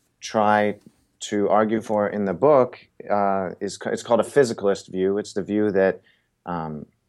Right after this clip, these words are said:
the, you, the consciousness or the mind is not separate from the brain, and you don't need to appeal to, uh, non-physical entities to explain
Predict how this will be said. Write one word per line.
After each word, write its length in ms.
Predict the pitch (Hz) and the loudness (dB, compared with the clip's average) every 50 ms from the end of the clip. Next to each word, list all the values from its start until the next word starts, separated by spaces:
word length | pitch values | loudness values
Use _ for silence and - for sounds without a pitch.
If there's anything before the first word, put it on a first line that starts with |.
| _ _ _ _ _ _ _ _ - - _ _ | _ _ _ _ _ _ _ _ -20 -20 _ _
the, 180 | 101 101 95 - | 0 0 0 2
you, 240 | 104 107 113 - - | 2 2 2 2 0
the 200 | - 98 87 104 | -4 -2 -2 0
consciousness 880 | - - 123 117 120 120 - 117 117 - 113 113 113 110 - - - - | 0 2 2 2 2 2 0 -2 0 0 -2 -2 -2 -4 -6 -12 -14 -8
or 160 | - 98 98 | -6 -6 -4
the 80 | 90 95 | -4 -2
mind 480 | 92 98 104 107 107 107 107 107 98 98 | 0 0 2 2 2 2 2 0 -2 -2
is 120 | 85 - | -2 0
not 280 | 101 98 101 104 - - | 0 2 2 2 0 -2
separate 420 | - - 101 101 - 104 - - | 0 0 0 2 2 -2 -2 -2
from 180 | - 101 98 92 | -6 -6 -4 -4
the 80 | 87 | -4
brain, 580 | 76 - 95 95 95 95 98 98 95 95 95 90 - | -4 -4 -4 -2 -2 -2 -2 -2 -2 -2 -4 -6 -8
and 160 | 90 87 87 | -6 -4 -2
you 100 | 90 92 | -2 0
don't 260 | 82 98 92 95 - | 2 2 0 2 0
need 180 | 98 98 90 - | 0 -2 -2 -2
to 140 | - 92 | 0 0
appeal 500 | 90 90 - - 101 98 98 95 92 90 | 0 0 -2 -4 0 2 4 4 4 2
to, 560 | 90 - - - 90 90 87 85 85 82 82 - _ _ _ _ _ _ _ _ - - | 0 -4 -2 0 2 2 2 2 0 -2 -6 -8 _ _ _ _ _ _ _ _ -20 -20
uh, 180 | - - - - _ _ _ _ _ | -20 -20 -20 -20 _ _ _ _ _
non-physical 920 | - 92 101 95 95 101 104 104 95 - 104 95 87 95 - 101 95 90 - | -4 0 2 2 4 4 2 2 0 0 -2 -2 -2 0 2 2 2 2 2
entities 480 | 90 92 90 - 87 - 95 95 90 - | 0 -4 -4 -6 -4 0 0 0 0 0
to 100 | - 90 | -2 -2
explain 760 | 85 - - - - 90 92 92 92 92 92 92 92 87 90 | -2 -2 -6 -8 -4 -4 -2 0 0 0 0 -2 -2 -4 -6